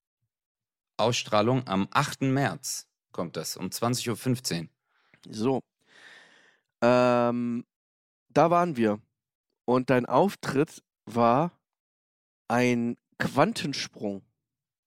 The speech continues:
Speaker 1: Sei mal ruhig, Alter. Du warst
Speaker 2: Nee, nee,
Speaker 1: Rasierklinge.
Speaker 2: nee, nee, nee. Brauchst jetzt, das war jetzt kein Fishing for irgendwas.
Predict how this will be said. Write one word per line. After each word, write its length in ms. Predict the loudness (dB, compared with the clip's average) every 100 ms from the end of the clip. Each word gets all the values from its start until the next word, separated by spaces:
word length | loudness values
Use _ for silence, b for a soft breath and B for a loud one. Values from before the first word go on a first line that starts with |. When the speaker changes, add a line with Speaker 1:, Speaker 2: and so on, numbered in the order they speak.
| _ _ _ -20 B B B
Speaker 1:
Sei 220 | 0 2
mal 140 | 4 2
ruhig, 400 | 2 0 0 -2
Alter. 320 | -2 -4 -4
Du 260 | 0 0 2
warst 280 | 2 2 0
Speaker 2:
Nee, 0 |
nee, 60 |
Speaker 1:
Rasierklinge. 460 | 2 4 4 6 4
Speaker 2:
nee, 60 | 4
nee, 140 | 4
nee. 220 | 4 2
Brauchst 240 | 2 0 0
jetzt, 160 | -2
das 100 | 2
war 80 | 2
jetzt 160 | 2 0
kein 140 | 0
Fishing 260 | 0 -2 0
for 140 | 2
irgendwas. 500 | 2 2 2 2